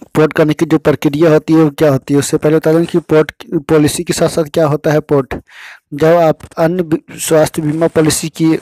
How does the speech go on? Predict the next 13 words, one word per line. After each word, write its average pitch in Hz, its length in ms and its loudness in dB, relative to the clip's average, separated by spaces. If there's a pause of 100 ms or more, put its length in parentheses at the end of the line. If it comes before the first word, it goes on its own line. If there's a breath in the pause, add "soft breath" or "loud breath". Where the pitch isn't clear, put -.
(140)
को 165 160 2
एक 156 260 0
बीमा 151 220 2
company 156 460 -2
से 160 180 -2
दूसरी 147 280 0
बीमा 156 180 2
company 160 460 -2
में 160 120 0
post - 300 -2
करते 160 360 -2
हैं 165 140 0
तो 175 320 0